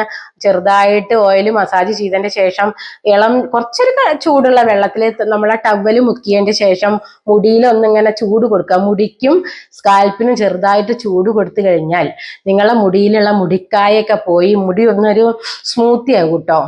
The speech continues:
മുടി സ്മൂത്തി ആവും, മുടിക്കായ പൊട്ടിപ്പോലൊക്കെ മാറും അത് കാരണം. കാരണം പിന്നെ നിങ്ങൾ എന്ത് തലയിൽ തേച്ചാലും അത് തലയിലേക്ക് നന്നായിട്ട് അബ്സോർവ് ആവും.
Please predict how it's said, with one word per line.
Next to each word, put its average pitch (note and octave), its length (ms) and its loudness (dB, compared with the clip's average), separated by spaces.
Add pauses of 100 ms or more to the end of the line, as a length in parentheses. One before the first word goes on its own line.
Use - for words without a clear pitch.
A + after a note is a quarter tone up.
(220)
മുടി G#3+ 200 -2
സ്മൂത്തി A3 460 -2
ആവും, F3 220 2
മുടിക്കായ F#3 560 0
പൊട്ടിപ്പോലൊക്കെ G3 760 -2
മാറും F#3 420 0
അത് F3+ 120 -4
കാരണം. D3 400 -2 (320)
കാരണം G3 300 2
പിന്നെ A#3 200 2
നിങ്ങൾ B3 220 2
എന്ത് A#3 340 2
തലയിൽ G#3 300 2
തേച്ചാലും G3+ 400 0
അത് G#3 120 2
തലയിലേക്ക് F#3 400 2
നന്നായിട്ട് G3+ 420 -2
അബ്സോർവ് E3+ 500 -2
ആവും. C#3+ 180 -6